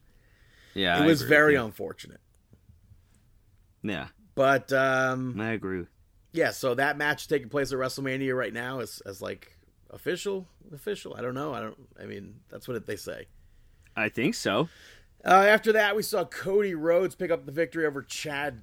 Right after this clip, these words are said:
Speaker 2: Gable. And it's like week after week, you just go into these knowing that Chad Gable's gonna lose. He's facing Cody, so there's, like, even more so you can't expect me to believe he's gonna win.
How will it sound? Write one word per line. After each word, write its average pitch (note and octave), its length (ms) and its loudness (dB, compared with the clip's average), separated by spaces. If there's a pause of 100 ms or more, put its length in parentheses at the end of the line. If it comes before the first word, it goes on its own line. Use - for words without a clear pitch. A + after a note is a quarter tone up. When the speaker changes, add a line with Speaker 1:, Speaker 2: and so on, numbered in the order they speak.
Speaker 2:
Gable. E3+ 680 2 (520)
And A#2+ 760 -10 (140)
it's - 380 -18 (140)
like A#2+ 160 -8 (120)
week C3 240 -8
after C#3 300 -4
week, F#3+ 380 -6 (840)
you A#2+ 100 -14
just A2+ 220 -10
go B2 220 -2
into C#3+ 180 -8
these C#3+ 300 -4
knowing C#3 380 -6
that C3 180 -8
Chad B2+ 320 -8
Gable's B2+ 280 -6
gonna B2 140 -8
lose. A2+ 460 -8 (540)
He's B2+ 200 -10
facing D3+ 440 -2
Cody, C#3+ 420 -2
so D3 180 -4
there's, B2 180 -6
like, A#2+ 140 -4
even B2+ 300 -6
more A#2 260 -4
so C#3+ 220 -4
you C#3+ 120 -4
can't B2+ 220 -8
expect A#2 380 -8
me A2+ 100 -12
to G2+ 260 -10 (120)
believe G#2+ 240 -10
he's G2 120 -14
gonna F#2+ 140 -14
win. A2 380 -14